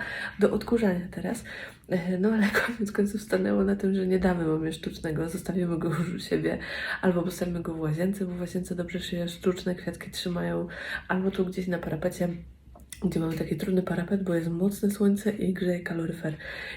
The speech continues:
i nic oprócz kaktusa tutaj, e, nie wytrzymuje, więc może taki sztuczny kwiatek <laughs> wytrzyma. A Krzysiek pojechał teraz jeszcze raz do sklepu po coś żywego.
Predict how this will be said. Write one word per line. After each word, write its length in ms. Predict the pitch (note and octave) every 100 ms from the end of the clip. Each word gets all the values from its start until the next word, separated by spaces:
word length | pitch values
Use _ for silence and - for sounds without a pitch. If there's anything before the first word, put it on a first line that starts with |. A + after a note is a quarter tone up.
| -
i 320 | F3 E3 D#3+ D#3+
nic 280 | F3 F#3+ F#3+
oprócz 300 | F3+ F#3 -
kaktusa 480 | E3 - F3 -
tutaj, 480 | F3 D#3 D#3 D#3 D3+ -
e, 460 | D#3+ D#3 D#3 D3+
nie 140 | D#3 D#3+
wytrzymuje, 580 | D3+ - D#3+ D#3+ D#3+ G3+ - - - -
więc 180 | E3+
może 240 | F3+ E3+ E3+
taki 240 | E3 E3
sztuczny 380 | E3+ - D3+ D#3+
kwiatek 460 | D#3 D#3 D3+ D#3+ - - -
<laughs> 220 | - G#3 -
wytrzyma. 560 | - - - F#3+ G#3 G#3+ - - - - -
A 40 |
Krzysiek 360 | - - F#3+ D#3+
pojechał 280 | F3+ F3 E3
teraz 240 | - D#3+
jeszcze 220 | D3 -
raz 160 | D#3 D3+ D3
do 40 |
sklepu 340 | - D3+ D3+
po 140 | D3 D3
coś 300 | D3 - - -
żywego. 500 | D#3 C#3 A#2+ -